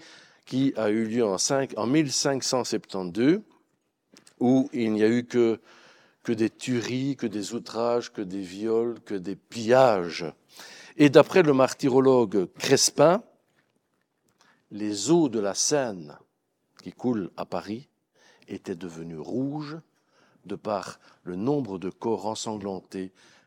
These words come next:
qu'on, qu'on y avait jetés, le nombre de cadavres remplis de sang qu'on y avait jetés. Les eaux étaient devenues rouges.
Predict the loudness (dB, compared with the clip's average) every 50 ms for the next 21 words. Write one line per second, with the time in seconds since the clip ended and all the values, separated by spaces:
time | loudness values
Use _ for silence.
0 | _ _ -12 -10 -10 -10 -10 -12 _ _ _ _ _ _ _ -16 -14 -12 -10 -10
1 | -10 -10 -10 -12 -12 -12 -14 -16 -16 -16 -16 -14 -12 -10 -8 -6 -6 -8 -8 -10
2 | -12 -10 -8 -6 -4 -2 0 0 0 0 -2 -2 -4 -4 -4 -4 -6 -10 -8 -8
3 | -10 -10 -10 -10 -10 -8 -8 -10 -10 -12 -12 -14 -12 -10 -6 -4 -2 0 0 0
4 | 0 0 -2 -8 -10 -10 -14 -12 -12 -12 -12 -10 -10 -10 -10 -12 -14 -16